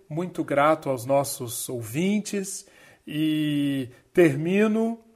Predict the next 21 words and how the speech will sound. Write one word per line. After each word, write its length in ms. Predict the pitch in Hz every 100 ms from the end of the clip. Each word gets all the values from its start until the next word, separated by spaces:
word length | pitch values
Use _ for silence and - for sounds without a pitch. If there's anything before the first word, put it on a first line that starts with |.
| _ _ _
com 200 | - 175
as 180 | 180 -
palavras 960 | 185 156 151 160 196 196 208 214 208
com 240 | - 180 160
que 220 | 151 165
comecei. 840 | - 190 208 208 - 156 139 - _ _ _ -
<laughs> 80 | - - - _ _ _ - - - - - _ _
Jesus 540 | 120 151 165 311 311
disse, 500 | 220 220 - - 226 - - _ _
João 420 | - 120 147 180 165
dez, 300 | 156 170 160
dez, 580 | 139 127 120 - - _
"Eu 260 | 160 165 147
vim 680 | 120 147 226 220 180 123 113 _ _ _ _
para 220 | 151 147
que 140 | 143
tenham 400 | 127 156 160 156
vida 720 | 139 120 170 175 160 170 170 - _ _ _
e 120 | 143
a 80 | 135
tenham 800 | 131 - 170 185 185 175 180 175